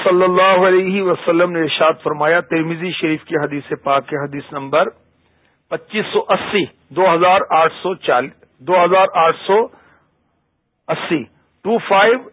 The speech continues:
ایٹ زیرو۔ جنت میں پانی کا دریا ہے، شہد کا دریا ہے، دودھ کا دریا ہے، شراب کا دریا ہے، شراب طہورہ، پاکیزہ شراب۔ پھر اس سے آگے نہریں نکلتی ہیں۔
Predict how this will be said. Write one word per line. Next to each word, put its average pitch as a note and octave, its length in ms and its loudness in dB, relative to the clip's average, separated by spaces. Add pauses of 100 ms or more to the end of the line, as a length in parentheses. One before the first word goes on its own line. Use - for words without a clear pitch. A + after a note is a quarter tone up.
(140)
ایٹ F3 280 -2
زیرو۔ B2 360 -12 (1120)
جنت A3 420 -2
میں A3+ 400 0 (160)
پانی F#3 320 2
کا G3+ 160 2
دریا F#3+ 460 2
ہے، D#3+ 260 -4
شہد F3+ 440 0
کا G3+ 160 2
دریا F3+ 440 4
ہے، C#3+ 200 -2
دودھ F#3+ 380 -4
کا G#3 140 2
دریا F3+ 500 4
ہے، C#3+ 140 -4
شراب F#3 560 2
کا G3+ 100 2
دریا F3 380 2
ہے، C#3+ 180 0 (520)
شراب E3 280 0 (160)
طہورہ، D#3 480 0
پاکیزہ D3 440 -4 (100)
شراب۔ - 260 -14 (680)
پھر A#3+ 120 -6
اس A#3 80 -2 (100)
سے C4 100 4
آگے G#3 500 4 (160)
نہریں F#3 460 2
نکلتی C#3 560 -6
ہیں۔ A2 80 -20